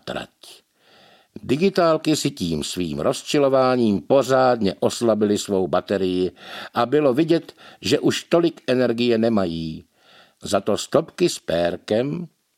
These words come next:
se rozběhly jako střela. Než se kdokoliv nadál, byli zpátky v cíli. "My jsme vyhráli!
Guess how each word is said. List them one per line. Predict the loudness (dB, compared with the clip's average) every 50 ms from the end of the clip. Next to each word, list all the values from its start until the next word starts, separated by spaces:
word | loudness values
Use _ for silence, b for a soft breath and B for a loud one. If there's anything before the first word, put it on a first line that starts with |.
| _ _ _ _ _
se | -2 0 2
rozběhly | 2 2 0 2 2 2 2 2 2 2 4 4
jako | 4 2 2 0 0 -2 -2
střela. | -2 -8 -12 -10 -6 -4 -4 -2 -4 -6 -8 -10 _ _ _ _ _ _ _ B B B B B B B B B B B
Než | -2 0 0 0 0 -4 -2
se | 0 0 0
kdokoliv | 2 2 0 0 0 2 2 2 2 4 2
nadál, | 2 2 4 2 2 4 2 2 2 2 0 0 -4 B B B B 0
byli | 0 2 4 4 2
zpátky | 0 0 2 4 4 4 2 0 0 -2 -2
v | -2 -2
cíli. | -4 -4 -4 -2 -2 -4 -4 -6 -8 -10 -14 _ b b b b b b b b b
"My | 2 2 2 2
jsme | 2 0 0 2
vyhráli! | 4 4 4 4 4 2 4 4 2 2 0